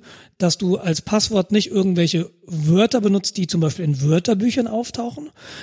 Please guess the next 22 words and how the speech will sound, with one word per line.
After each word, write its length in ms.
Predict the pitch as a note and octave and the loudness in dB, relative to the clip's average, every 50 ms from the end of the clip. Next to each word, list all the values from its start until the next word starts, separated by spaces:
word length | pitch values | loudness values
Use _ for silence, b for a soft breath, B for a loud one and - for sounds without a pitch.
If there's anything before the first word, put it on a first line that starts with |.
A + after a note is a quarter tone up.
| B B B B - | B B B B 0
weil 320 | D#3+ D#3 E3+ F3 - - - | 2 4 4 4 2 2 2
ein 160 | F#3 E3+ D3 | 2 4 4
Wörterbuch 500 | D3+ F3+ G3 - C4 G#3 G#3+ A#3 - - | 4 4 4 4 2 2 2 0 0 -2
kommt 280 | - F3+ G3+ G#3 - - | -2 0 0 0 0 0
in 160 | - F3+ D#3+ | 2 2 2
jedem 560 | D3 C#3+ D3+ F3 G#3+ A3+ A#3+ A#3 A3+ - - | 4 4 4 4 4 4 2 0 -2 -4 -6
Betriebssystem 680 | - E3 - D#3+ D#3 D#3 - - F#3+ - - A3 G#3+ A#3 | -8 -6 -4 -4 -4 -4 -4 -4 -4 -2 0 0 0 0
mit. 220 | D#4 G4 - - _ _ _ _ _ _ _ _ b b b b b b b b b b | 0 -4 -10 -16 _ _ _ _ _ _ _ _ b b b b b b b b b b
Allein 340 | - F3 D#3 E3 D#3+ F3+ F#3 | 0 2 4 4 4 4 2
für 140 | - - D#3+ | 2 -2 -4
die 100 | D3 - | -2 -2
Rechtschreibüberprüfung 1120 | D3 F3+ C#4 A3+ - - - A3+ G#3+ A3 A3+ F#3+ G3+ F#3 - G3+ G3+ F#3+ - F#3+ D3 - | -2 -2 -2 -2 -2 -2 -2 -2 -2 -2 0 0 0 0 0 -2 -4 -2 0 -2 -2 -2
hast 220 | - A#3 - - - | -2 -2 -2 -2 -2
du 120 | G3+ G3 | -2 0
irgendwo 300 | G3 F#3+ G3 F#3 E3 E3 | 2 2 2 2 2 0
ein 160 | D#3 D3 C3 | 0 0 2
Wörterbuch 640 | C#3+ D#3+ G#3+ - B3+ B3 A3 C#4+ D#4+ D#4 - - - _ _ _ _ | 2 2 2 2 0 0 0 -2 -2 -4 -6 -12 -14 _ _ _ _
und 340 | - G3 F#3+ F#3 F3+ - - - | 0 2 2 2 2 0 -6 -8
deine 560 | F#3+ D3+ D#3+ E3 D#3+ E3 E3+ E3+ E3 D#3+ D#3+ | -6 0 2 4 4 4 4 4 4 2 2
Applikation 680 | E3 D#3 - D#3+ D3 - D#3+ C#3 - - - F#3+ G#3 G3+ | 0 -2 0 0 -2 0 0 -2 0 0 2 2 2 2
guckt, 280 | - G3+ E3+ - - D#3+ | 0 -2 -4 -4 -6 -16
hm, 360 | D#3 D3+ D3+ D#3+ G3 G#3+ | -8 -2 2 4 4 4